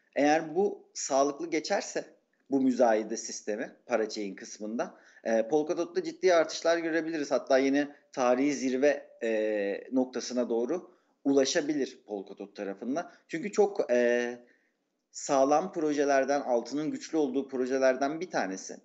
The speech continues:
Hani artık demirbaş diye sayabileceğimiz altcoin'lerden bir tanesi, e, Polkadot. E, bu özellikle birlikte de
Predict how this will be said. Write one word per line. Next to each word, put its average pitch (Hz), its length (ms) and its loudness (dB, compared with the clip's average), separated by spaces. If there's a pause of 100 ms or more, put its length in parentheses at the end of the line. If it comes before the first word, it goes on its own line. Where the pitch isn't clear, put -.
(120)
Hani 101 180 -4
artık 120 420 -4 (280)
demirbaş 139 680 2
diye 139 120 4
sayabileceğimiz 131 840 0
altcoin'lerden 135 920 -2
bir 135 80 -6
tanesi, 120 540 -2 (300)
e, 87 320 -4 (160)
Polkadot. 107 600 -4 (320)
E, 107 220 -2
bu 175 160 6
özellikle 156 540 0
birlikte 110 460 -4
de 185 180 -8